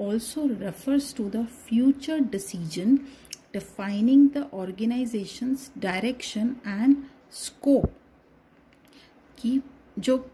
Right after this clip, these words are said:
ऑर्गेनाइजेशन का फ्यूचर डिसीजन क्या होगा,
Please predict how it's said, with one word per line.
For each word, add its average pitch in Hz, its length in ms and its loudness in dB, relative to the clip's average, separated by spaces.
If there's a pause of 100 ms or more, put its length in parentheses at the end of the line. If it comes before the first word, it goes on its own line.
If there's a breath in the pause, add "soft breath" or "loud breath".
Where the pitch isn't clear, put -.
ऑर्गेनाइजेशन 202 1000 0
का 196 440 -8 (560 loud breath)
फ्यूचर 277 480 6
डिसीजन 226 760 2
क्या 190 360 -8
होगा, 170 600 -8